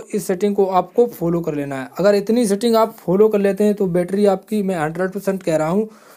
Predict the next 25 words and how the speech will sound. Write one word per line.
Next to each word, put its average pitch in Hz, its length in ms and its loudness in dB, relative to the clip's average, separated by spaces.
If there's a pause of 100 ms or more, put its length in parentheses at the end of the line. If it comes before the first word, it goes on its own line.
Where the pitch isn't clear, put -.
(140)
जो 180 120 -2
कि 208 160 0
आपकी 185 280 2
बैटरी 170 340 0 (360)
एक 185 180 0
दिन 185 140 -2
चलती 180 300 -2
थी, 196 100 0
वो, 196 220 2
वो 233 180 4
दो 156 340 -2
दिन 170 180 0
चलेगी 131 340 -4
बैटरी। 120 400 -8 (320)
और 180 100 0
साथ 196 260 2
ही 226 80 6
गाइस, 214 260 4
आपके 202 300 0
मोबाइल 190 420 4
भी 202 180 0
हैंग 180 220 -2
होने 175 300 0
से 202 160 0
बचेगा 160 500 0